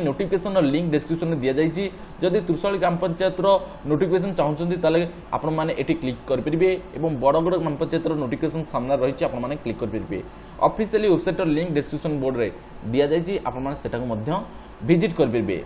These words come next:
ତେବେ friends, ଆପଣମାନଙ୍କୁ ଗୋଟେ ସୂଚନା ଦେଇ ରଖିବି, ଆମ officially website ଡବ୍ଲ୍ୟୁ ଡବ୍ଲ୍ୟୁ ଡବ୍ଲ୍ୟୁ ଡଟ୍ ଫ୍ରି ଜବରା ଡଟ୍ କମ୍, ଯେଉଁ ମାଧ୍ୟମରେ କି ଆପଣମାନେ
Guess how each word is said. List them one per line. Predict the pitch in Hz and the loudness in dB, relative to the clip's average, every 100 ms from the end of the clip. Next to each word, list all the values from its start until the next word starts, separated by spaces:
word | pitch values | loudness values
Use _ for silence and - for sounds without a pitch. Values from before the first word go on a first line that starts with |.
| - | -2
ତେବେ | 160 185 - - - - | 0 0 -2 -12 -18 -4
friends, | 202 220 220 - | 0 0 2 0
ଆପଣମାନଙ୍କୁ | 143 175 180 180 | 0 0 0 2
ଗୋଟେ | 180 170 | 0 0
ସୂଚନା | 131 180 180 120 | -4 -2 -2 0
ଦେଇ | 135 | 2
ରଖିବି, | 151 160 160 165 - - | 2 2 2 0 -6 -4
ଆମ | 139 170 - | -2 0 -2
officially | 156 185 190 180 | -2 0 2 4
website | 131 - 156 151 | 2 4 2 4
ଡବ୍ଲ୍ୟୁ | 131 151 180 | 2 4 2
ଡବ୍ଲ୍ୟୁ | 147 151 131 | 2 2 2
ଡବ୍ଲ୍ୟୁ | 120 143 | 0 0
ଡଟ୍ | 156 151 - - - | 0 -2 -12 -18 -8
ଫ୍ରି | 165 190 165 | 0 2 4
ଜବରା | 131 156 151 110 | 4 6 2 2
ଡଟ୍ | 120 117 - | 4 2 2
କମ୍, | 185 185 - - 117 | -2 -2 -10 -12 2
ଯେଉଁ | 160 | 4
ମାଧ୍ୟମରେ | 180 147 170 175 | 4 2 2 2
କି | 175 | 0
ଆପଣମାନେ | - - 151 160 | -2 -4 -4 -4